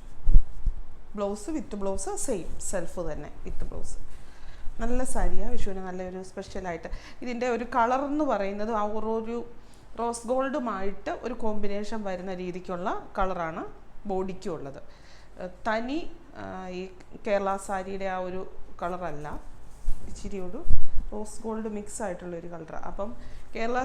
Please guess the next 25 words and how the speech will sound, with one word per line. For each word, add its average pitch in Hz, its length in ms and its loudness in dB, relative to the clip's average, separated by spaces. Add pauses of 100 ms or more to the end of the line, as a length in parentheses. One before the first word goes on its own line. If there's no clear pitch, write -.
സാരി 302 200 -4 (120)
ഒരേ 254 160 -6 (100)
സമയം 285 320 -8
നമുക്ക് 240 200 -10 (100)
കേരള 214 200 -4 (160)
സാരി 247 300 -4
ആയിട്ടും 214 400 -8
ഉപയോഗിക്കാം, 196 500 -10 (640)
അല്ലാതെ 185 380 -10 (100)
നമുക്ക് 180 340 -12 (280)
വേണമെങ്കിൽ 180 540 -10 (520)
അല്ലാതെയും 170 480 -8 (140)
ഉപയോഗിക്കാം. 156 480 -10 (440)
ഇതിന് 202 180 -8 (100)
ബ്ലൗസ്, 185 420 4 (280)
ഇതിൻ്റെ 220 340 -2
തന്നെ 269 260 -4
ബ്ലൗസ് 220 280 -6 (100)
ഉണ്ട്, 202 200 -10 (100)
with 196 280 -8
ബ്ലൗസ് 196 340 -10
ഉണ്ട്. 156 200 -8 (580)
അതല്ലാതെ 190 540 -8 (380)
നമുക്ക് 202 420 -8
ഇതിങ്ങനത്തെ 196 500 0